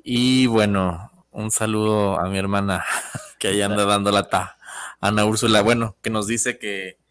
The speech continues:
que había un problema en la página de Guanatos F M, pero bueno, acuérdense que si no, nos pueden escuchar vía Facebook o vía YouTube. O sea, si, si hubiera algún problema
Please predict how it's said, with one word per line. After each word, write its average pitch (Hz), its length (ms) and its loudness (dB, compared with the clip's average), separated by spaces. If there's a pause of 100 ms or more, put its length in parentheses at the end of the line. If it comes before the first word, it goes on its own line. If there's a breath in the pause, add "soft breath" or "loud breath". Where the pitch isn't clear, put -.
(600)
que 104 100 -6
había 110 200 -2
un 117 80 -10
problema 117 540 0
en 107 320 -6
la 98 400 -2
página 107 340 -2
de 101 60 0
Guanatos 101 460 -2
F 113 280 0
M, 147 260 0
pero 104 280 0
bueno, 110 180 0
acuérdense 120 580 -2
que 98 500 -4 (560)
si - 260 -4
no, 117 240 -2
nos 123 160 -4
pueden 113 180 -4
escuchar 110 440 -4
vía 110 180 0
Facebook 131 420 0
o 104 100 -2
vía 107 180 2
YouTube. 101 440 -8
O 85 120 -14
sea, 90 180 -10
si, 92 300 -10
si - 200 -18
hubiera 104 240 -2
algún 110 460 -6
problema 104 720 -6